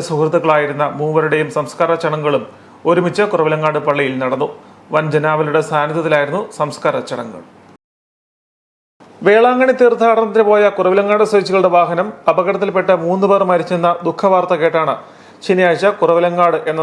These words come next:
നാട് ഉണർന്നത്. നാടിന് പ്രിയപ്പെട്ടവരായിരുന്ന ജെയിൻ, ജോബീഷ്, സോണിമോൻ എന്നിവരുടെ മരണം നാടിനെയാകെ വേദനയിലാഴ്ത്തി. ഏത് കാര്യത്തിനും ഒന്നിച്ചു നടന്നിരുന്നവർ മരണത്തിലും ഒരുമിച്ചായപ്പോൾ അത് നാടിനും ഉറ്റവർക്കും താങ്ങാവുന്നതിനും അപ്പുറമായിരുന്നു. ഞായറാഴ്ച രാത്രിയിൽ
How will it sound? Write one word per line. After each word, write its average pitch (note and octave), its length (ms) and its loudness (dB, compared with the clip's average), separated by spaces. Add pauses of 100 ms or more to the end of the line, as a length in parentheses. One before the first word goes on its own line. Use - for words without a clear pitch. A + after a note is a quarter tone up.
നാട് D#3 220 2
ഉണർന്നത്. C#3+ 380 -2 (760)
നാടിന് E3+ 340 2
പ്രിയപ്പെട്ടവരായിരുന്ന D#3+ 800 2 (260)
ജെയിൻ, E3 260 2 (200)
ജോബീഷ്, E3 460 2
സോണിമോൻ F3+ 420 0 (100)
എന്നിവരുടെ E3 380 2
മരണം D3+ 260 0 (240)
നാടിനെയാകെ E3 520 2 (100)
വേദനയിലാഴ്ത്തി. D3 600 0 (600)
ഏത് D#3+ 180 2
കാര്യത്തിനും D#3+ 440 0 (200)
ഒന്നിച്ചു E3 280 -2
നടന്നിരുന്നവർ D#3+ 540 2 (220)
മരണത്തിലും E3+ 520 0
ഒരുമിച്ചായപ്പോൾ D#3 580 2 (580)
അത് F#3+ 140 2 (160)
നാടിനും F#3 380 2 (100)
ഉറ്റവർക്കും E3+ 440 2 (100)
താങ്ങാവുന്നതിനും E3+ 600 0
അപ്പുറമായിരുന്നു. D3 580 0 (640)
ഞായറാഴ്ച A3 500 2
രാത്രിയിൽ G#3 320 2